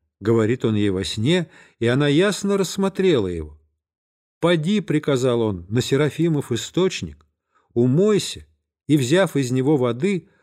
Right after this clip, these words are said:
подымись на гору, дойдя до камня, нагнувшись, помочи глаза, и исцелишься от слепоты, которая у тебя за то, что ты после родов не брала сороковой молитвы,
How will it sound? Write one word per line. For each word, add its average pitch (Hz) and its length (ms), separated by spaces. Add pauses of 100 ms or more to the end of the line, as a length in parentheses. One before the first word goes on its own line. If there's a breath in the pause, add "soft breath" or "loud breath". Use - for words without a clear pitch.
(140 soft breath)
подымись 170 540
на 180 180
гору, 143 500 (160)
дойдя 110 340
до 104 140
камня, 113 400
нагнувшись, 113 640
помочи 113 460
глаза, 92 600 (600)
и 226 160
исцелишься 196 920
от 185 80
слепоты, 151 800 (400)
которая 135 480
у 120 80
тебя 104 260
за 92 140
то, 170 400 (280)
что 185 180
ты 247 140
после 117 360
родов 175 480 (540)
не 151 180
брала 202 520
сороковой 143 680
молитвы, 175 680